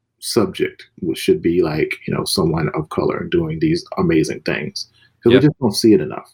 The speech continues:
Speaker 1: to the point where it's become, like, the, the, the idea is, is, is to present these stories to the point where it becomes normalized. You know what I'm saying?
Speaker 2: Right.
Speaker 1: So that's, that's the idea.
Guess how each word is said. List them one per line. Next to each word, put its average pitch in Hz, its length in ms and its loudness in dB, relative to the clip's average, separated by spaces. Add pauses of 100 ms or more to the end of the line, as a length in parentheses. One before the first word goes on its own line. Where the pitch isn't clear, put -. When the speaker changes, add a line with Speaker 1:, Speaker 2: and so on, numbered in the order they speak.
(140)
Speaker 1:
to 101 100 4
the 92 60 6
point 95 280 0
where 82 180 2
it's 78 140 -2
become, 92 320 0
like, 80 280 -2 (500)
the, 185 100 6
the, 190 140 4
the 127 140 6
idea 139 300 6
is, 131 140 2
is, 107 240 -2
is 101 180 -2
to - 100 0
present 95 480 0
these 95 200 2
stories 87 320 2
to 95 80 0
the 95 60 0
point 95 260 0
where 90 120 4
it - 40 -2
becomes - 380 0
normalized. - 680 -4 (220)
You 190 80 4
know 185 80 4
what 185 120 -4
I'm 202 60 2
saying? 190 140 -4
Speaker 2:
Right. 196 120 2
Speaker 1:
So 85 200 0
that's, - 200 -4
that's 101 200 0
the - 160 0
idea. - 400 -4